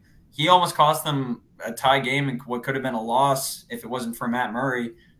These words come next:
And he came right back out and played just as many minutes last night. So obviously, um, yeah, and, and Pittsburgh, and he,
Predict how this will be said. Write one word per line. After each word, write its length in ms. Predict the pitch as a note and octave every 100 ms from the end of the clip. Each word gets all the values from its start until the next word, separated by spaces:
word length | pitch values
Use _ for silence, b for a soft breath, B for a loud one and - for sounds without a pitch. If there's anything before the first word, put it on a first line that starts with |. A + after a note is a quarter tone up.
| _ _
And 300 | C3 C3+ C3
he 240 | - C3+ C3
came 280 | C#3+ C#3+ C#3
right 160 | C#3+
back 240 | C#3 C3+ C#3+
out 200 | D3 B2+
and 120 | A#2
played 240 | C3 B2
just 200 | B2 -
as 100 | A#2+
many 160 | C3+ B2+
minutes 320 | C3+ B2+ -
last 300 | A2+ A2 -
night. 200 | C#3 A#2
So 240 | - G#2+
obviously, 580 | B2+ B2 C3 C3 A#2+ A#2 - - _ - _ _ -
um, 580 | A2 G#2 G2+ G2 G#2+ G2+ - -
yeah, 100 | A#2+
and, 400 | A#2+ B2+ C3 A#2+
and 240 | C3 C#3
Pittsburgh, 500 | C#3 A#2 - A2+ A#2+ -
and 120 | B2
he, 140 | A#2